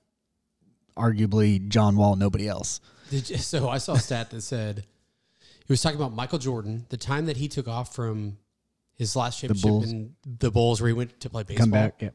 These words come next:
Speaker 2: That was a smaller gap than John Wall's last game till now.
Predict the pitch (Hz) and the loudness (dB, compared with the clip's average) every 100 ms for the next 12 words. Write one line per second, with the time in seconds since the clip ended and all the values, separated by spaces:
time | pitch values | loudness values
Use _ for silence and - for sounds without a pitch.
0 | _ _ _ _ _ _ _ _ _ _ | _ _ _ _ _ _ _ _ _ _
1 | _ _ - 139 175 151 139 113 - - | _ _ -4 -2 -2 -2 -2 -4 -6 -8
2 | - 139 131 143 156 151 120 113 123 - | -4 -2 0 -2 -2 -6 -6 -6 -6 -8
3 | 127 117 117 110 127 123 117 113 107 104 | -6 -4 -4 -2 -2 0 0 -2 -4 -8
4 | - 120 110 117 120 107 98 92 | -6 -6 -4 -4 -6 -8 -8 -12